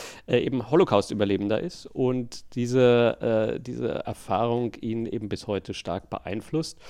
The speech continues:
Ja, und Elon Musk vergleicht dann eben Soros, George Soros, der eben auch Holocaust-Überlebender ist, mit dieser Figur.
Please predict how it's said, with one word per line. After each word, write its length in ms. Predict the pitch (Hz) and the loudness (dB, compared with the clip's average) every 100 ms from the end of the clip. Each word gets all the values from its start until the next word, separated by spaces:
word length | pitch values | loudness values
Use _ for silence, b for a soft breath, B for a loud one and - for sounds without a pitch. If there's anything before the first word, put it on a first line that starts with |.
| B B B - - - - - - - | B B B -18 -16 -16 -18 -18 -16 -12
Ja, 200 | - 147 | 4 6
und 200 | 135 120 | 8 4
Elon 220 | - 127 117 | 2 2 4
Musk 420 | 123 - - - - - - | 2 0 -10 -16 -14 -14 -4
vergleicht 440 | 117 98 135 - | -2 2 2 0
dann 120 | 160 | -4
eben 420 | - 170 226 247 | -4 -4 -6 -10
Soros, 580 | - - 101 151 214 247 | -12 -4 -2 -2 -8 -8
George 240 | - - - | -8 -8 -6
Soros, 360 | 120 143 180 | -4 -4 -4
der 80 | - | -2
eben 120 | 139 139 | 2 6
auch 140 | 170 | 8
Holocaust-Überlebender 840 | 175 127 107 101 113 110 113 135 - | 6 6 0 -2 -4 -4 -4 -6 -8
ist, 160 | - | -10
mit 140 | 123 120 | -8 -4
dieser 140 | 117 | -4
Figur. 320 | - 104 165 | -4 0 0